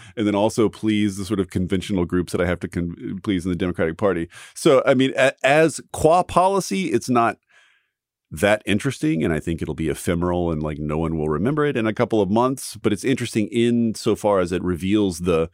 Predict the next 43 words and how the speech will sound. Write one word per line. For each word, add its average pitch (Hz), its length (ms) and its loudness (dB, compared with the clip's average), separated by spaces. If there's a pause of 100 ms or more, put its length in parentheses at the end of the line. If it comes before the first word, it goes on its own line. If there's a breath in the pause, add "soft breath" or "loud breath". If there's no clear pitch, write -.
(200)
influence 110 440 2
of 90 80 -2
the 90 60 -2
Green 85 220 -2
New 80 120 -4
Deal, 80 300 0
right? 82 220 0 (680 loud breath)
Inslee's 120 680 2 (120)
is 113 160 4
a 117 40 2
different 113 280 2
matter. 120 280 2
Inslee 139 440 4
has 101 120 2
been 98 460 2
down 95 400 0
in 90 260 -2
the 82 100 -2
muck 101 380 2 (100)
on 87 180 2
this 87 160 -2
<laughs> - 80 -10
stuff 120 300 -2
for 87 300 -2
years 110 600 2
and 90 180 -2
years, 90 440 0
wrote 104 240 4
a 107 40 2
book 120 220 2
about 90 240 4
it 98 220 0
back 101 260 0
in, 95 260 0 (540 loud breath)
was 98 200 -4
it 90 160 0
two 127 180 0
thousand 107 340 2
seven, 143 520 -2
I 127 100 0
think, 139 340 -2
uh, 98 40 0
uh, 85 680 2